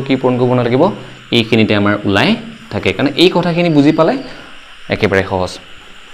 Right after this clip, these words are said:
ইয়াক, আ, বৰ্গ সম্পূৰণ কৰিবৰ কাৰণে। গতিকে এ স্কুৱেৰ প্লাছ টুৱাইছ এ বি।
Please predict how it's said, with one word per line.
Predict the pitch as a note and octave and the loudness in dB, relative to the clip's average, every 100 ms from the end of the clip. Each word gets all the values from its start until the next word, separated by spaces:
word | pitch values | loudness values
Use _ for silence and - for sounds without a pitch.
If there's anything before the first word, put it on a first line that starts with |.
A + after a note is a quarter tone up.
| - - - F#2+ | -20 -20 -6 -6
ইয়াক, | F#2+ - - - - - | -6 -10 -20 -20 -20 -8
আ, | G2+ G2+ G2+ A2 | -2 -2 2 2
বৰ্গ | G#2+ G2+ | 4 2
সম্পূৰণ | G#2 G2 F#2+ | 2 2 2
কৰিবৰ | F#2+ F2+ | 0 0
কাৰণে। | F2+ G2 | -4 -2
গতিকে | C#3+ F3 - - - - - | -2 -2 -4 -16 -20 -10 0
এ | A2+ | 2
স্কুৱেৰ | A#2 - B2 B2+ | 2 0 2 2
প্লাছ | A#2 A2+ A2+ - | 0 -2 -4 -2
টুৱাইছ | A2 G#2+ G#2+ - | 2 2 2 0
এ | B2 | 2
বি। | A2 | 4